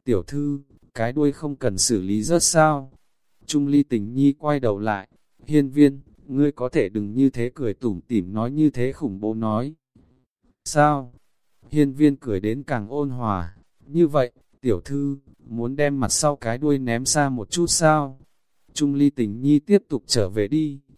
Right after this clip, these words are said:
Nàng càng ngày càng cảm thấy Hiên Viên ở đâu nàng, không cần phải xen vào bọn họ, hẳn là Vạn Hậu Hĩ người, đại khái là sợ ta gây chuyện đi, thuận tiện xử lý rớt những cái đó không có mắt người. Mặc kệ nhiều phồn hoa văn minh địa phương,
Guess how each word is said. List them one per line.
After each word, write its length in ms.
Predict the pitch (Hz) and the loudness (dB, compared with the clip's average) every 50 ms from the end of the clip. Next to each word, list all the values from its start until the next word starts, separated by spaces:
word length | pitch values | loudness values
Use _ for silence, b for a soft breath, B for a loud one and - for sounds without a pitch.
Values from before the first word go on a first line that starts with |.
| _ _ _ _ _ | _ _ _ _ _
Nàng 360 | _ - 120 110 104 98 95 | _ -8 -4 -4 -4 -4 -4
càng 300 | - 113 110 104 101 101 | -4 -4 -4 -4 -4 -4
ngày 180 | 107 107 98 95 | -4 -4 -4 -4
càng 280 | - - 107 101 95 - | -2 -4 -4 -4 -4 -4
cảm 240 | - 107 90 87 | -4 -4 -6 -4
thấy 200 | - - 113 123 | -2 0 0 0
Hiên 260 | 131 143 160 151 139 131 | 2 4 4 2 2 2
Viên 260 | 135 151 147 143 143 | 2 2 2 2 2
ở 140 | 113 95 101 | -4 -4 -2
đâu 220 | 113 113 113 110 | 0 -2 -2 -2
nàng, 360 | 113 113 104 101 95 92 92 95 101 _ _ _ _ _ _ | -2 -2 -2 -2 -4 -8 -12 -16 _ _ _ _ _ _ _
không 240 | - - 151 143 135 | -10 -8 -8 -8 -4
cần 240 | - 131 107 98 98 | -4 -4 -4 -4 -6
phải 240 | - - 104 87 85 | -6 -4 -4 -2 -2
xen 300 | - - 151 151 143 135 | -2 0 0 -2 -2 -2
vào 220 | 127 117 98 92 | -2 -2 -4 -4
bọn 240 | 98 110 113 113 107 | -2 -2 -4 -2 -2
họ, 320 | 110 117 120 113 98 98 _ _ _ _ - | -4 -4 -4 -4 -6 -10 _ _ _ _ -8
hẳn 260 | 120 107 90 92 95 | -8 -8 -6 -4 -4
là 140 | 104 98 95 | -2 -2 -2
Vạn 240 | 110 110 101 92 | -2 -4 -4 -4
Hậu 240 | 107 110 113 104 98 | -2 -2 -2 -2 -2
Hĩ 200 | 104 120 135 143 | -2 -2 -2 0
người, 420 | 160 160 143 127 113 101 95 92 - _ _ _ _ _ | 0 -2 -2 -2 -2 -4 -4 -8 -14 _ _ _ _ _
đại 180 | 120 123 110 107 | -6 -6 -6 -6
khái 280 | - - 107 113 127 | -4 -2 -2 -2 0
là 160 | 147 147 113 101 | -2 -2 0 0
sợ 260 | - - 131 110 98 - | 2 2 2 2 2 0
ta 160 | 151 147 143 | 0 0 0
gây 220 | 131 139 147 147 143 | 2 2 2 2 2
chuyện 280 | - 147 120 101 117 | 0 -2 -2 -2 0
đi, 300 | 143 156 156 147 139 139 _ _ _ _ _ - | -2 -2 -2 -2 -6 -12 _ _ _ _ _ -10
thuận 180 | - 127 110 - | -8 -8 -8 -6
tiện 240 | _ 131 113 98 - | _ -4 -4 -2 -2
xử 240 | - - 123 101 | -2 0 0 0
lý 220 | 92 95 101 107 107 | 0 0 -2 -2 0
rớt 200 | 135 170 170 147 | 0 0 -2 -2
những 220 | 143 143 147 143 | -2 -4 -6 -6
cái 220 | 135 113 110 113 113 | -6 -6 -6 -4 -2
đó 200 | 113 110 110 117 | -2 -2 -2 -2
không 240 | - 156 151 143 | -6 -8 -8 -8
có 120 | - 120 120 | -8 -8 -6
mắt 220 | 135 160 180 170 | -2 -2 -2 -2
người. 440 | 160 139 127 117 107 98 95 92 101 _ _ _ _ _ _ _ _ _ _ _ | -2 -4 -2 -2 -2 -2 -4 -8 -14 _ _ _ _ _ _ _ _ _ _ _
Mặc 200 | 127 120 107 98 - - | -8 -8 -8 -8 -6 -6
kệ 140 | 131 113 104 | -6 -6 -4
nhiều 220 | 107 110 107 101 | -2 -2 -2 -2
phồn 220 | - - 113 104 | -2 -6 -8 -8
hoa 240 | 101 123 143 143 143 | -6 -4 -4 -4 -2
văn 280 | 135 139 139 143 143 143 | -2 -2 -2 -2 0 0
minh 220 | 151 147 143 143 | 0 0 0 0
địa 180 | 135 127 110 104 | -2 -4 -4 -4
phương, 400 | - - 147 139 139 139 139 | -4 -4 -2 -2 -2 -4 -6